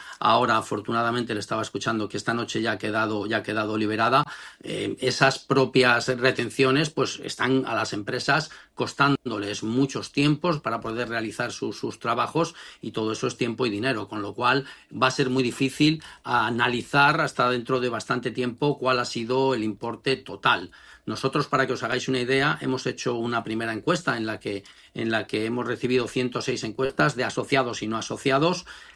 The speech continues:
Creemos que en la primera, en la primera oleada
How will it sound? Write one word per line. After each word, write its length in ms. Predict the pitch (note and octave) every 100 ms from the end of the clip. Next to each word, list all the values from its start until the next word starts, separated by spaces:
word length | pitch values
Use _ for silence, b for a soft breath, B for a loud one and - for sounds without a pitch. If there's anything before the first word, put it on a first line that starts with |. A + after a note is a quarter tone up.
| B
Creemos 540 | - C3+ E3+ F3+ C#3
que 140 | - C3+
en 120 | B2
la 140 | A#2+
primera, 500 | A#2 B2+ C3 D3 C#3 C3
en 100 | B2+
la 140 | B2
primera 400 | A#2 B2 C#3 C#3
oleada 560 | C3 B2+ C3 C3+ A#2